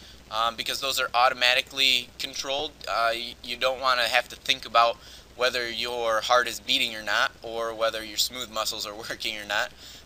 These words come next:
Uh, so inside of fish and at, uh, higher organisms, uh, there's no automatic nervous system, or excuse me, there is an, uh, automatic nervous system that's controlled there where you don't have to think about it. Uh, the lateral line,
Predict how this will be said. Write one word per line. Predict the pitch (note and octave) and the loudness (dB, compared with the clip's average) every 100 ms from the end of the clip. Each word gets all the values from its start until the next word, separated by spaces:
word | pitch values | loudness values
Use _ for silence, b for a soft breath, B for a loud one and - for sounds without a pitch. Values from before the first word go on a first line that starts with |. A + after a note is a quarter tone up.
| - | -6
Uh, | G2 | 0
so | G#3 - B2+ A#2+ A#2 - | 2 4 2 0 -2 -6
inside | A#2+ B2 B2+ A#2+ | -6 0 2 4
of | A#2 A2+ G#2+ | 4 2 0
fish | - C3 B2 C3 | -4 0 2 4
and | D3+ C#3 | 4 6
at, | B2 A2+ | 4 2
uh, | A#2+ A2 G#2 | 0 0 2
higher | C#3 D3+ A#2 | 4 4 2
organisms, | A2+ A2 A2 G#2+ A#2 A#2 - - B B - | -4 -6 -8 -8 -6 -6 -6 -6 B B -4
uh, | G#2 G#2+ | 0 0
there's | A2+ A2 A2 | 0 -4 -4
no | A#2+ A#2 | -2 0
automatic | - A2 G#2+ G#2+ G#2 G#2 | 2 2 2 -2 -2 -4
nervous | G#2+ G#2+ G#2 | -8 -6 -2
system, | G#2 F#2+ - G2+ F#2+ F#2+ - - - | -2 -2 -4 -6 -12 -16 -20 -20 -6
or | B2 | -2
excuse | B2 - B2 | 2 2 0
me, | A#2+ | -6
there | A2 | -8
is | - C3+ B2+ | -4 -4 -4
an, | A2+ - | -8 -4
uh, | G#2+ - | -4 0
automatic | A#2 A2+ A2 G#2 G#2 | 0 0 -2 -4 -6
nervous | A2 G#2 | -10 -4
system | - G2+ G#2 G2 | -4 -4 -6 -8
that's | G2 - | -8 -8
controlled | G2 - A2 A2 | -8 -10 -8 -8
there | G2+ G2 F#2+ | -6 -4 -6
where | G2 | -10
you | G2 | -10
don't | G2 D#2 | -8 -8
have | G2 F#2 - | -8 -8 -10
to | F#2+ | -14
think | - A2+ G#2+ | -8 -8 -8
about | F#2 F2+ F2+ | -8 -8 -8
it. | F2+ - B B B B - | -12 -16 B B B B -4
Uh, | G#2 | -2
the | A#2+ | -2
lateral | A#2+ B2 C#3 D#3+ D#3+ | 4 6 6 4 2
line, | D#3 D#3+ F3+ | 4 4 4